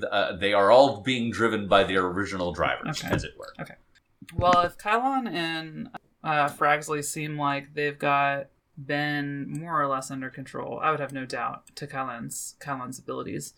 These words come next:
Speaker 2: Uh, I will have dispersed fog cloud by now.
Speaker 1: Okay.
Speaker 2: And then I, <sighs> I guess I'm gonna run. Can I catch up with the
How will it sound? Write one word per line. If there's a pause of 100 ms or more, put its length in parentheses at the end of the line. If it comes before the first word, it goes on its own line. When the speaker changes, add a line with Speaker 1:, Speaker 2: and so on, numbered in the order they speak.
(500)
Speaker 2:
Uh, (200)
I
will
have
dispersed
fog
cloud
by
now. (180)
Speaker 1:
Okay.
Speaker 2:
And
then (1600)
I, (340)
<sighs> (1600)
I
guess
I'm
gonna (300)
run.
Can
I
catch
up
with
the